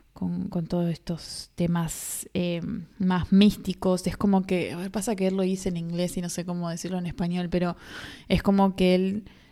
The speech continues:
le saca lo místico a lo místico para comprobarlo científicamente.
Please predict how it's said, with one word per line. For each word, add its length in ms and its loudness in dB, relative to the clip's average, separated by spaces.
le 320 6
saca 400 6
lo 200 6
místico 560 2
a 60 6
lo 160 4
místico 920 0
para 200 4
comprobarlo 640 6
científicamente. 1080 0